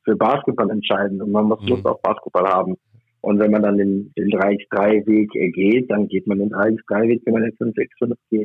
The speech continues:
Speaker 1: Weg geht, dann geht man den fünf gegen fünf Weg. Und, ähm, ich glaube nicht, dass es da jetzt, äh, gerade in diesem U-Bereich, sag ich mal, auch zwingend notwendig ist, ähm, sich schon so früh zu spezialisieren. Wenn man ja auch immer hört,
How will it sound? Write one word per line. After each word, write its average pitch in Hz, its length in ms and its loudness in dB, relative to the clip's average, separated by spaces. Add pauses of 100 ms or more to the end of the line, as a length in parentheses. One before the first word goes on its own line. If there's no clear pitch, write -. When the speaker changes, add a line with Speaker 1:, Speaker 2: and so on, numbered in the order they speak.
(140)
Speaker 1:
Weg 113 240 2
geht, 110 240 0 (500)
dann 110 120 0
geht 107 160 0
man 110 100 2
den 107 180 2
fünf 120 140 0
gegen 120 240 -2
fünf 139 300 0
Weg. 87 280 -2
Und, 104 220 -6 (100)
ähm, 98 260 -2 (420)
ich - 120 -4
glaube 110 300 2
nicht, 120 240 0
dass 113 140 0
es 107 140 -2
da 110 120 0
jetzt, 107 340 0
äh, - 1040 -4
gerade 117 380 0
in 110 140 2
diesem 113 260 2
U-Bereich, 131 800 2
sag 123 140 0
ich 117 160 -4
mal, 113 300 0 (500)
auch 113 180 0 (160)
zwingend 123 280 2
notwendig 123 520 2
ist, 110 260 -2 (120)
ähm, 101 360 0 (1080)
sich 101 160 0
schon 107 260 0
so 110 120 2
früh 123 220 0
zu 117 100 -4
spezialisieren. 95 760 -2 (340)
Wenn 117 100 0
man 117 120 2
ja 117 140 2
auch 107 160 0
immer 113 280 2
hört, 117 320 0